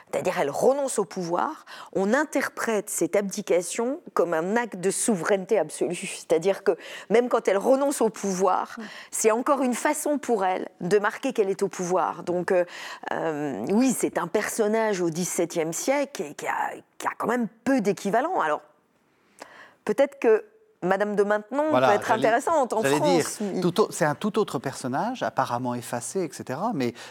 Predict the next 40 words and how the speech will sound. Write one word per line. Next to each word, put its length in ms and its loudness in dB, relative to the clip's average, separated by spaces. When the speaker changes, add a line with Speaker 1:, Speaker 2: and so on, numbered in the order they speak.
Speaker 3:
la 120 -2
fin 180 2
du 100 0
règne 220 -2
de 80 0
Louis 340 -2
quatorze 480 -4
est 160 -6
marquée 540 -2
par 200 -2
Madame 200 0
Speaker 2:
Alors, 100 0
Speaker 3:
de 60 -4
Maintenon. 340 -4
Speaker 2:
oui, 240 2
elle 140 4
a 80 2
un 80 2
destin 320 0
particulier 480 0
puisqu'elle 400 0
naît 340 4
en 140 -2
prison 560 2
et 400 0
elle 220 0
meurt 320 0
reine 200 2
de 120 0
France. 400 -8
Donc 180 -8
là, 140 2
il 80 0
y 40 2
a, 200 -2
c'est 160 -8
vrai, 240 0
une 160 -2
trajectoire 800 -2
étonnante. 580 0